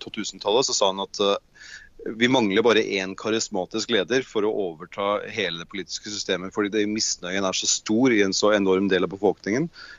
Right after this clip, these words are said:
Altså, fort man får en person med massiv karisma,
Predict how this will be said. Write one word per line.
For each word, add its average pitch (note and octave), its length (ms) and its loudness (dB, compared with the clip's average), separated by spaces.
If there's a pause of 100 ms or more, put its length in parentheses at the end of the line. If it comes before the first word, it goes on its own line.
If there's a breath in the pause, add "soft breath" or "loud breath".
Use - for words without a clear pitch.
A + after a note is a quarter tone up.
(120)
Altså, G2 180 -2
fort G#2 220 0
man G2 80 0
får A2+ 180 2 (140)
en F#2 100 -2
person A#2 400 4
med G#2 400 2
massiv G2+ 400 -2
karisma, C3+ 480 0